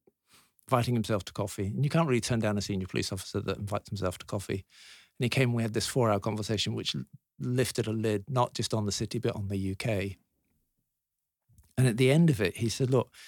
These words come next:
if, if what you wanted to do was write a letter that would get lots of people flapping around trying to answer your questions,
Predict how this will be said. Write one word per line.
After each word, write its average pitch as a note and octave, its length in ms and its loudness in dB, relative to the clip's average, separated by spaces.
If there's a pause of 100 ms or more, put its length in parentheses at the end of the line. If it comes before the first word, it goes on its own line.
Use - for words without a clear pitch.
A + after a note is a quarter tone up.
(680)
if, - 280 0 (120)
if C3+ 100 0
what E3+ 180 8
you F#3 100 6
wanted D#3+ 260 2
to B2 40 0
do B2+ 140 6
was A2+ 220 -2
write C#3+ 200 0
a C3 60 0
letter A2+ 300 2
that G#2+ 160 -2
would G#2+ 120 -4
get A2 200 2
lots B2 340 0
of - 60 -6
people G#2 260 -2
flapping B2 400 0
around G#2 320 2
trying A#2 240 2
to A2 80 2
answer G#2+ 300 -2
your G2+ 100 0
questions, - 720 -2